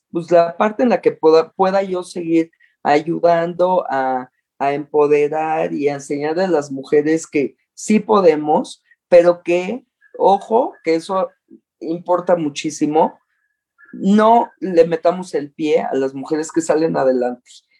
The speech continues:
No hablemos, "Ay, no, no, hasta la ascendieron porque seguro se está acostando con quién sabe quién". Somos, nos quejamos mucho del trato de los hombres, pero nosotras somos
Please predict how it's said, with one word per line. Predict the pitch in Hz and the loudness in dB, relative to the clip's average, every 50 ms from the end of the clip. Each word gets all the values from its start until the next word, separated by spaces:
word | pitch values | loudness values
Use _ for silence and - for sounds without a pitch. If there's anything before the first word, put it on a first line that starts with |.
| _ _ _ | _ _ _
No | 175 185 190 202 | 0 2 2 4
hablemos, | 214 214 202 202 202 202 196 196 190 - | 4 4 4 2 2 0 0 -2 0 2
"Ay, | 180 190 190 190 190 | 4 4 4 2 0
no, | 190 185 185 190 | 0 0 -2 -2
no, | 190 196 190 | -2 -4 -4
hasta | 190 196 190 - _ 226 214 | -6 -6 -8 -6 _ -4 -2
la | 202 196 185 165 160 156 | 0 2 2 2 2 0
ascendieron | 151 - - 151 151 160 156 170 175 175 175 180 196 214 240 269 269 262 - _ - _ _ _ | -2 -2 -4 -4 -4 -4 -4 -4 -4 -4 -2 -4 -4 -4 -4 -4 -6 -8 -10 _ -20 _ _ _
porque | - 165 160 - 156 | -2 -2 -2 -2 -8
seguro | 151 - 170 151 165 175 180 196 | -4 -4 -4 -4 -2 -4 -6 -6
se | 185 - - | -8 -10 -10
está | - - 165 | -6 -4 -4
acostando | 165 - 170 - - 160 156 160 160 165 | -4 -4 -8 -4 -2 -2 0 0 -2 -4
con | - 151 143 143 143 - | -2 -4 -4 -4 -4 -2
quién | 156 156 156 156 | -2 -2 -2 -2
sabe | - - - 113 | -2 -2 -2 -4
quién". | - - 139 135 127 127 131 - _ _ _ _ _ _ _ _ | -4 0 2 2 2 2 -2 -8 _ _ _ _ _ _ _ _
Somos, | - - 196 196 214 226 240 240 | -2 2 2 4 4 4 2 2
nos | 214 202 190 - | 0 -4 -6 -6
quejamos | - 185 190 233 233 254 302 285 254 | -10 -4 -2 0 0 0 -2 -2 -4
mucho | 226 214 208 - 226 214 | -4 -6 -4 -4 -4 -2
del | 196 170 151 | -2 -2 -4
trato | - - 160 160 - - 190 185 | -2 -2 -2 -2 -2 -2 0 0
de | 170 | 0
los | 147 143 139 - - | 0 -2 -6 -6 -6
hombres, | 147 139 143 143 147 147 - 302 - - - _ _ _ _ _ _ _ | -6 -4 -4 -2 0 0 0 -2 -6 -14 -20 _ _ _ _ _ _ _
pero | 175 - 156 160 | 6 6 6 6
nosotras | 170 170 170 - 208 202 - 254 247 240 - | 2 -4 -6 -6 -8 -6 -4 -4 -4 -4 -4
somos | - 196 180 185 185 185 202 220 214 - _ | -2 -2 -2 0 -2 -4 -4 -6 -8 -12 _